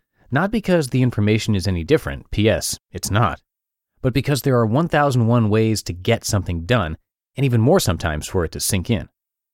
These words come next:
We all figure it out at different stages in life, but we have to keep on trying new things until it finally clicks. Six, you don't have to be natural savers or investors to become good at it.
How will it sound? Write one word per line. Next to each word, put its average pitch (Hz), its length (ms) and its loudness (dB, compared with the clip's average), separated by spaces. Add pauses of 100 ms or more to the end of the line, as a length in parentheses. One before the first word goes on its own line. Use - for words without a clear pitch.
(320)
We 151 100 4
all 220 140 4
figure 151 300 0
it 120 60 4
out 120 260 2
at 104 140 -8
different 131 260 -2
stages 95 380 0
in 82 140 -2
life, 85 240 -6 (220)
but 127 100 -4
we 127 80 -4
have 151 160 -4
to 185 80 -8
keep - 220 -2
on 135 160 2
trying 131 400 0
new 117 140 4
things 127 320 2
until 110 280 0
it 107 100 -2
finally 117 340 0
clicks. - 520 -2 (960)
Six, - 420 -4 (380)
you 120 100 -2
don't 196 180 2
have 185 180 0
to 180 80 0
be 143 120 2
natural 117 400 2
savers 95 480 0
or 101 80 2
investors 92 540 0
to 95 80 -6
become 95 340 -2
good 127 280 2
at 67 160 -6
it. - 60 -20